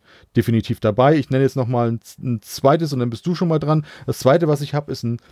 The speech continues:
taktisches Memospiel. Das ist Yokai. Ähm, das geht um die Geister, die asiatischen Geister, die Yokais sozusagen. Und wir haben ein verdecktes vier mal vier Raster. Wenn wir am Zug sind, decken wir zwei Karten auf. Die haben vier verschiedene Farben: lila, grün, rot und blau.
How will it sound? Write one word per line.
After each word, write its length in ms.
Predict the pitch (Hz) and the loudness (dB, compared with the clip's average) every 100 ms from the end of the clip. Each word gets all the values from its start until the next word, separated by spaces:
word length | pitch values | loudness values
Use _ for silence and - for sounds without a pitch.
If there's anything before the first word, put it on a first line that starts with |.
| _ - - - | _ -20 -20 -2
taktisches 420 | 151 147 131 120 | 0 0 -4 0
Memospiel. 560 | 170 214 208 - 196 190 | 2 2 0 0 0 2
Das 140 | 143 | 0
ist 240 | 143 - - | -4 -10 -2
Yokai. 600 | 127 135 113 113 107 90 _ _ _ - | 0 0 0 2 0 -4 _ _ _ -4
Ähm, 380 | 113 110 107 107 _ _ - - | 0 0 -2 -6 _ _ -20 -8
das 180 | 117 - | -6 2
geht 200 | 143 - | 0 2
um 420 | 135 123 123 - - | -2 -2 -4 -8 -20
die 440 | _ - - 120 101 | _ -10 -2 0 2
Geister, 540 | 139 165 - 196 190 | 2 2 2 0 0
die 300 | 170 165 147 - - | -6 -8 -10 -14 -4
asiatischen 500 | 139 139 143 127 131 | 0 4 4 2 0
Geister, 460 | 135 135 - 165 | 2 2 0 -2
die 140 | 156 127 | -2 0
Yokais 520 | 123 - 127 180 - | 0 2 2 2 0
sozusagen. 540 | 170 160 170 165 170 | -6 -4 -2 -2 -2
Und 180 | - 135 - | -4 -4 -6
wir 220 | - 131 | -2 2
haben 140 | 127 143 | 2 2
ein 100 | 127 | 0
verdecktes 400 | 127 143 - 131 | 0 0 -2 -4
vier 140 | 147 | 0
mal 120 | 127 | 0
vier 280 | 117 196 208 | 0 0 0
Raster. 420 | 185 151 185 175 | -2 0 -2 0
Wenn 100 | 147 | 0
wir 60 | 135 | -2
am 100 | 127 | -4
Zug 180 | - 151 | -6 -4
sind, 320 | - 151 147 - - - | 0 2 2 -2 -20 -6
decken 180 | 139 139 | -2 0
wir 120 | 127 | 0
zwei 240 | - 135 131 | 2 2 2
Karten 340 | 143 123 120 | 2 -2 -2
auf. 280 | 113 180 202 | 0 0 0
Die 140 | 135 | 0
haben 140 | 120 131 | 0 0
vier 380 | 131 - - 156 | -2 0 0 0
verschiedene 340 | 143 147 120 | 0 0 -2
Farben: 320 | - 147 165 | 0 0 0
lila, 280 | 143 143 135 | 0 2 2
grün, 260 | 127 127 127 | 0 -2 0
rot 240 | 120 123 | -2 -2
und 100 | 113 | -2
blau. 380 | 120 135 214 | 0 2 2